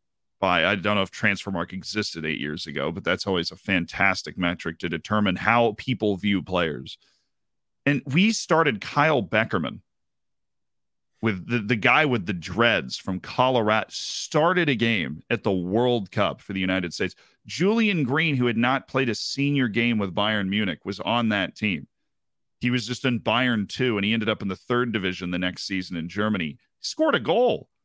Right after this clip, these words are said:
I mean, it's like a completely different era, and we have, we've come out of that, and it's like, "Well, why is the U S is getting all loud and all excited about this guy?" That's why, is because we were, we were,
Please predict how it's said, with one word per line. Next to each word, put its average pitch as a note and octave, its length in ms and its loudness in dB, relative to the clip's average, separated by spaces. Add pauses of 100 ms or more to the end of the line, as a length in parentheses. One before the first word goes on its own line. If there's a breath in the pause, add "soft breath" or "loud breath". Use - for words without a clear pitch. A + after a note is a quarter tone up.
(720)
I B2+ 60 0
mean, D3 100 2
it's D#3 120 -2
like F3 140 -4
a C#3 40 -2
completely D#3 540 -2
different C3 340 0
era, B2 280 4
and F2 180 0
we A#2 100 2
have, G2+ 200 0
we've A#2 200 0
come C#3 180 0
out C3+ 200 2
of A2 80 0
that, G2+ 140 2
and G2 80 -2
it's G#2 120 -6
like, G#2 140 -4
"Well, G#2+ 160 2
why A2+ 220 2
is A2+ 160 -2 (540)
the G2+ 80 -6
U A#2+ 120 2
S B2+ 200 0
is - 60 -12
getting A#2 160 -2
all B2+ 180 2
loud A#2+ 380 2
and A2 120 2
all A#2 120 4
excited A#2 560 0
about G#2+ 280 0
this - 180 -8
guy?" - 160 0
That's A2+ 580 -2
why, G#2 680 0 (280)
is B2 140 -8
because D3 300 -2
we E3+ 100 0
were, A3 320 0
we D3+ 180 0
were, G#3 280 2